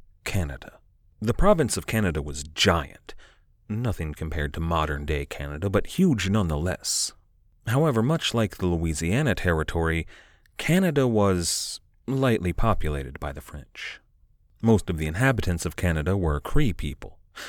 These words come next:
The French lived primarily in two settlements, Quebec and Mount Royal, or Montreal. Both were large, populous fort cities. Now,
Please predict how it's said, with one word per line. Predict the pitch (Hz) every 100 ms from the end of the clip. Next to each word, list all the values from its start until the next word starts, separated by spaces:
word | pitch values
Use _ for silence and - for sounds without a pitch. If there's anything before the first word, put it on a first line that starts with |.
| -
The | - 127
French | - 202 -
lived | 123 107 -
primarily | 104 117 139 143 131 123
in | 85
two | 80 120 107
settlements, | 98 - 76 - 87 - - - - _ _ _ _
Quebec | - 87 80 131 - - _ _ _
and | - 85
Mount | 90 113 107
Royal, | 87 90 69 - - _ -
or | 85 71 - -
Montreal. | 87 67 - 76 87 - - _ _ _ _ _ _ _ _ -
Both | 120 101 110
were | 87 87
large, | 80 80 76 73 -
populous | 95 82 80 71 69
fort | - 120 69
cities. | - 73 58 -
Now, | 117 110 92